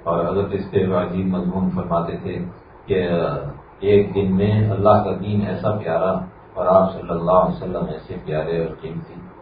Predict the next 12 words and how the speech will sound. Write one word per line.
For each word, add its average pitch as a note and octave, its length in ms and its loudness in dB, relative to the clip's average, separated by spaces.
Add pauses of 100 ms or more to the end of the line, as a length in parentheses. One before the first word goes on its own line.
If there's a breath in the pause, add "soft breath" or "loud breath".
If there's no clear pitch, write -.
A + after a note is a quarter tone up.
(200)
کہ G2 80 2
ایک F#2+ 240 4
دن F#2+ 200 2
میں G#2 100 2
ستر - 420 -2
صحابہ E2 480 -2
نے F#2 80 2
اپنی - 260 -4
جانی G2+ 360 -2
پیش G2 260 4
کر F#2+ 100 -2
دی، E2+ 180 -10